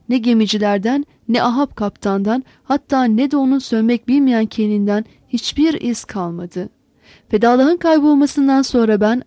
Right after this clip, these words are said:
Ahab'ın kayığının baş tarafında görev almıştım. Avlanmanın son günü kayık takla attığı zaman Moby Dick'in denize kuyruk vuruşuyla oluşan büyük dalga beni oradan epeyce uzaklaştırmıştı. Bütün bu feci olaylar sırasında ben sularda yüzüyor ve uzaktan bunları görüyordum.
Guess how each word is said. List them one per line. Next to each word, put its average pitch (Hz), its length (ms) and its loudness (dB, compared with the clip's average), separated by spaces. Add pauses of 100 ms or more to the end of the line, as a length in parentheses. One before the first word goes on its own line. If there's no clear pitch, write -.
(140)
Ahab'ın 269 400 2
kayığının 233 540 2
baş 262 200 0
tarafında 214 540 0
görev 208 300 0
almıştım. 180 640 -4 (540)
Avlanmanın 294 540 2
son 320 340 0
günü 226 220 0
kayık 254 360 -2
takla 226 320 -2
attığı 247 300 -2
zaman 254 380 0 (280)
Moby 254 180 2
Dick'in 254 280 2
denize 226 300 0
kuyruk 233 440 -2
vuruşuyla 233 440 0
oluşan 226 420 -2
büyük 220 240 -4
dalga 226 360 0 (300)
beni 233 180 0
oradan 247 320 2
epeyce 233 360 -2
uzaklaştırmıştı. 185 1120 -6 (720)
Bütün 359 300 -2
bu 349 60 0
feci 269 360 0
olaylar 254 440 2
sırasında 269 500 -2
ben 240 140 -2
sularda 226 420 -2
yüzüyor 214 480 0
ve 220 60 -6
uzaktan 233 600 -2
bunları 220 300 -2
görüyordum. 185 680 -4